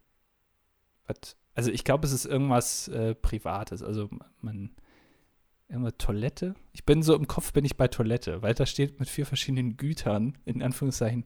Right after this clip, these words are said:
bezahlen. Ich hab jetzt überlegt, was kommt so aus einem raus?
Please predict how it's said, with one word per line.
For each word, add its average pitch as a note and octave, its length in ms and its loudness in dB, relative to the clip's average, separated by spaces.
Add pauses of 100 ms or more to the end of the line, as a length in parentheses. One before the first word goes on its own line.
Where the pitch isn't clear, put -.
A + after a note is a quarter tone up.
(100)
bezahlen. A2+ 680 0 (600)
Ich - 60 -4
hab C3 60 4
jetzt C3+ 120 0
überlegt, C3 360 2
was B2 80 0
kommt D3 240 0
so C3+ 100 2
aus A#2+ 140 4
einem B2 200 4
raus? A#2 500 4